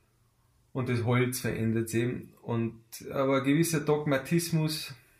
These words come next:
ähm, oder ein gewisser Sport ist in der Szene schon vorhanden. <laughs> Wie weit kann ich gehen? Äh, oder wie weit muss ich gehen, was meines Erachtens schon eine Voraussetzung ist, das ist tatsächlich das Instrument, die Saiten und vor allem der Bogen.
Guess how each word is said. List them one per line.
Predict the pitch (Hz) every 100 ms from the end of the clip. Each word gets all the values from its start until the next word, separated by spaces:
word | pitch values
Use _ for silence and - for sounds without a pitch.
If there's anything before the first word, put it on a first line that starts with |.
| _ -
ähm, | 117 113 113 110 - _ _
oder | - 110
ein | 110
gewisser | 113 120 - 101
Sport | - 117 165 - -
ist | 117 110
in | 123 113
der | 113
Szene | - - 120 127
schon | 113 107
vorhanden. | 107 95 110 - 117 - - -
<laughs> | - -
Wie | 147 127
weit | 117 147 143
kann | - 147 127
ich | 127
gehen? | 123 135 143 - - - - - - _ 127
Äh, | 120
oder | 123 120 113
wie | 113
weit | 107 110 110
muss | 131 151 -
ich | 143 -
gehen, | 110 113 107 - - -
was | 113 - - - _ _ _ - _ _ -
meines | 110 117 113
Erachtens | 117 110 - 117
schon | - 127
eine | 127
Voraussetzung | 110 87 123 - 123 - 117
ist, | 117 107
das | 107
ist | 107 -
tatsächlich | 98 107 110 107
das | 95
Instrument, | 95 98 - 92 101 113 107
die |
Saiten | 101 95 104 -
und | - 147
vor | 147 -
allem | 110 107
der | 104
Bogen. | 95 117 127 139